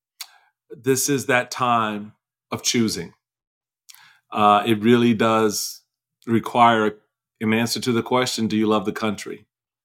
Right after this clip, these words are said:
Uh, and do you want it to be made in your image or in the image of we the people? And Donald Trump represents that,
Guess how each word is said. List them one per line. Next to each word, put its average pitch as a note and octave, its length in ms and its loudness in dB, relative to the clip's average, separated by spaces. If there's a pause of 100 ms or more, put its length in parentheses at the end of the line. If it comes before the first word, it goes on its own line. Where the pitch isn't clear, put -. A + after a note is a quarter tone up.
(580)
Uh, G2+ 640 4 (420)
and A2 340 -2
do A#2 80 0
you A2+ 180 4
want A2+ 300 2
it A2+ 180 0 (200)
to - 120 -4
be A2 120 2
made A2 300 4
in G2+ 120 2
your A#2 180 4
image C3 540 0 (680)
or A#2 140 6
in A2 80 6
the A2+ 180 2
image A2 320 4
of G2 120 0
we G#2 140 4
the G2 120 0
people? - 500 -4 (800)
And G#2 600 -4 (360)
Donald A#2+ 360 6
Trump B2 380 0
represents A2+ 720 -2
that, A2 300 -2